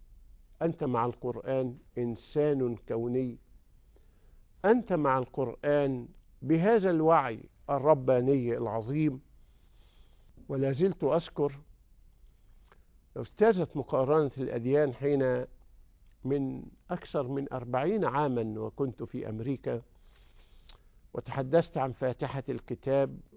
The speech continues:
وسورة الناس، وأنا في مجتمع متعدد الثقافات والعقائد،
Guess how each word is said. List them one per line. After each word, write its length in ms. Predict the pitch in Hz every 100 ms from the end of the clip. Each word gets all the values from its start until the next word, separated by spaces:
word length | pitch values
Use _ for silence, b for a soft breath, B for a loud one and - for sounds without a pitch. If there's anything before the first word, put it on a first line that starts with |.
| -
وسورة 580 | 113 110 - 139 135 -
الناس، 540 | 127 120 127 131 - - - - - -
وأنا 280 | 131 131 143
في 160 | - 131
مجتمع 480 | 117 - 139 131
متعدد 600 | 120 120 117 131 123 120 117
الثقافات 840 | 107 - 135 - 113 - 127 110
والعقائد، 640 | 120 110 110 - 123 113